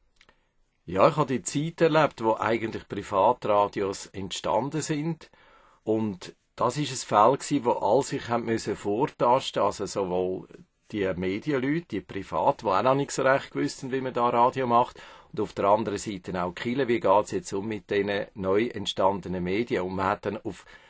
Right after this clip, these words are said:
furchtbar amateurhafte Art probiert, auch kirchliche Sendungen zu machen, Leute auszubilden.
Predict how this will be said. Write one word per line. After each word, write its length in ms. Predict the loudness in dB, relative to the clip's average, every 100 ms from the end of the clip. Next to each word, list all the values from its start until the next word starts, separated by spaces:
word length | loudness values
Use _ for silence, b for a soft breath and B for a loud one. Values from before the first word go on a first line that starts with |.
| B
furchtbar 720 | -6 2 2 2 6 6 6 2
amateurhafte 1080 | 4 6 6 4 4 4 6 4 4 -2 0
Art 380 | 6 6 4 -8 _
probiert, 680 | -8 -6 -2 2 2 0 -10
auch 280 | 2 4 4
kirchliche 600 | 2 0 2 0 -6 -4
Sendungen 520 | 0 0 0 -2 -4
zu 140 | -4 4
machen, 360 | 6 6 4
Leute 340 | 2 2 0 -4
auszubilden. 720 | -4 -6 -6 -4 -2 -2 -4